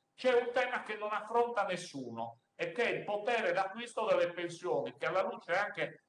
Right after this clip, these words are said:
dell'aumento delle tariffe andrebbe reintrodotto. Probabilmente non viene assunto nei,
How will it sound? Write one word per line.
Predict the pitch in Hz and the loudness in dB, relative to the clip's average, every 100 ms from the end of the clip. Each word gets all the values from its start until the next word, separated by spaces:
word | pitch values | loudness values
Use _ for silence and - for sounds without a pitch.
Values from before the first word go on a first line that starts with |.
| _ | _
dell'aumento | 151 170 180 226 220 - - 147 - - _ | 0 4 4 4 -2 -2 2 2 2 -2 _
delle | - 208 190 - | -6 0 0 2
tariffe | 226 220 196 - 202 | 2 2 0 -2 2
andrebbe | 190 160 160 160 156 165 165 165 - _ | 2 2 2 2 2 2 0 -2 -12 _
reintrodotto. | 147 160 175 156 170 175 196 160 143 | 0 2 2 4 6 8 8 8 4
Probabilmente | - 160 190 190 226 233 - 170 | 2 2 4 4 2 -2 -2 -6
non | 160 165 | -6 -4
viene | 175 175 170 160 160 _ - | 0 0 0 -6 -8 _ -8
assunto | 160 - - 254 220 170 160 | -6 -6 -4 -4 -4 -6 -6
nei, | 156 151 151 147 - | -4 -4 -4 -6 -10